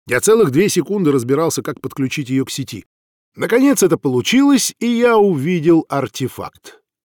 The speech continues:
На невысоком постаменте из темного камня покоился трехметровый кусок бетонной стены, зафиксированный стальными тросами. Там была крупная фреска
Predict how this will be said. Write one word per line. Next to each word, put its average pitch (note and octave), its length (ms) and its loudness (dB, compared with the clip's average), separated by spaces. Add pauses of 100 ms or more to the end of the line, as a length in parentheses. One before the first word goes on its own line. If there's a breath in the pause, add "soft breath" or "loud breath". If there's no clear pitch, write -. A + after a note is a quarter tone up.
(140)
На F#2+ 60 -10
невысоком D#3+ 600 -2
постаменте D3 720 0
из B2 160 -6
темного A2+ 440 -4
камня G#2+ 480 -6 (760)
покоился A#3 640 2
трехметровый F3 1200 0
кусок E3 540 -2
бетонной D3 800 -2
стены, F#3 600 0
зафиксированный G3+ 960 -4
стальными B2+ 640 -4
тросами. G#2+ 720 -8 (580 loud breath)
Там B2+ 160 -4
была C#3+ 220 2
крупная D#3+ 480 -4
фреска - 580 -4